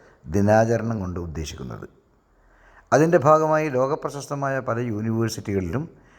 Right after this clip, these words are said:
സിമ്പോസിയങ്ങളും ഓൺലൈൻ, ഓഫ്‌ലൈൻ ചർച്ചകളും ബോധവൽക്കരണ ക്യാമ്പയിനുകളും നടന്നു. കേരളത്തിലെ സാഹോദര്യ പൗരാവകാശ പ്രവർത്തകരിൽ ചിലർ നോമ്പെടുത്തും ഇഫ്താർ സംഘടിപ്പിച്ചുമാണ് വേട്ടയാടപ്പെടുന്ന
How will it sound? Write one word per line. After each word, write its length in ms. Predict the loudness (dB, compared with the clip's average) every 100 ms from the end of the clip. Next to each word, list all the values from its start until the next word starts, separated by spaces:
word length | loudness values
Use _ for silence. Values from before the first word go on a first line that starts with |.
| _
സിമ്പോസിയങ്ങളും 840 | 0 2 4 4 2 -2 -2 -2 -4 -6 -4
ഓൺലൈൻ, 460 | -2 0 0 0 -2 -4
ഓഫ്‌ലൈൻ 460 | 0 0 0 -2 0 0
ചർച്ചകളും 580 | -2 -2 -4 -4 -4 -6 -12 -20 -20 _
ബോധവൽക്കരണ 680 | 4 6 6 2 0 -4 -4
ക്യാമ്പയിനുകളും 760 | -2 0 0 0 -2 -2 -4 -6
നടന്നു. 300 | -8 -10 -12 _ _ _ _ _ _ 2
കേരളത്തിലെ 460 | 4 4 4 0 0
സാഹോദര്യ 640 | 2 2 2 2 0 -2
പൗരാവകാശ 600 | -2 0 2 2 0 -2
പ്രവർത്തകരിൽ 600 | -2 -2 -2 -2 -4 -4
ചിലർ 320 | -8 -4 -4 -4 -10 -20 _ _ -4
നോമ്പെടുത്തും 640 | 2 4 4 2 2 -2 -4 -14 _ _ _ _
ഇഫ്താർ 360 | -8 0 2 2
സംഘടിപ്പിച്ചുമാണ് 840 | 0 -4 -4 -6 -6 -4 -4 -8 -12 _ _ _ -2
വേട്ടയാടപ്പെടുന്ന 840 | 2 2 4 4 4 0 -4